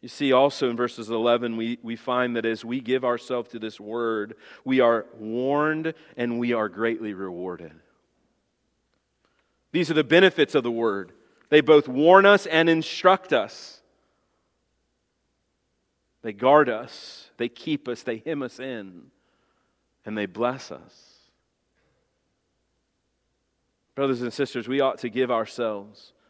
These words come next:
You know, David here offers a repetitive nature of the, of these words in the minds of the people in order to see the importance of meditating on the Word of God.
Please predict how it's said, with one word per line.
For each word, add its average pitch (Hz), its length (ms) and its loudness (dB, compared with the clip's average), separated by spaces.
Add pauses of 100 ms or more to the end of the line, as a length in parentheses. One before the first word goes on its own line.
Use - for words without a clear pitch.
(880)
You 160 80 4
know, 160 60 4
David 170 300 10
here 156 300 4
offers 165 440 4
a 156 40 2
repetitive 151 600 2
nature 151 380 2
of 127 120 0
the, 131 180 -2 (260)
of 139 120 -2
these 147 240 -2
words 147 480 4
in 151 100 0
the 143 80 2
minds 147 460 4
of 156 100 2
the 135 100 -4
people 143 480 -4 (160)
in 165 140 2
order 180 280 4
to 147 100 -2
see 165 240 -2
the 143 160 2
importance 147 600 -2
of 123 100 -2
meditating 135 800 0
on 120 180 -8
the 117 60 -6
Word 110 240 -6
of 92 140 -14
God. 90 240 -10